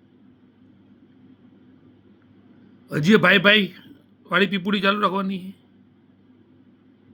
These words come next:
જે સેક્યુલરવાદીઓ છે ને, એમને કહીએ, "કહો તો તમે તમારો ધર્મ પરિવર્તન કરી દો અને કહો તો હિન્દુ બની જાઓ." કમસે કમ અમને એટલી તો ખબર પડે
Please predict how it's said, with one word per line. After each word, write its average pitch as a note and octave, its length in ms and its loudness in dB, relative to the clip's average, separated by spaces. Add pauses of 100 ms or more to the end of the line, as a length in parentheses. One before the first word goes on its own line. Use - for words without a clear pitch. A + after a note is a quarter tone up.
(800)
જે G#3+ 200 4
સેક્યુલરવાદીઓ B3 960 4
છે A3 140 2
ને, C#4+ 100 0
એમને A3 280 2
કહીએ, A3 240 0
"કહો A3 160 -2
તો G#3+ 140 -4
તમે G#3+ 240 -4
તમારો G3+ 320 -2
ધર્મ G3 320 -2
પરિવર્તન G#3 540 -4
કરી F3 180 -6
દો G3+ 280 -8 (880)
અને F#3+ 120 2
કહો G3 140 2
તો G3 140 0
હિન્દુ E3+ 240 0
બની C3+ 200 -6
જાઓ." - 160 -18 (2500)
કમસે G3 320 6
કમ A3+ 160 6
અમને A3+ 200 6
એટલી A3 200 2
તો A3 100 0
ખબર G3 260 0
પડે G#3+ 380 2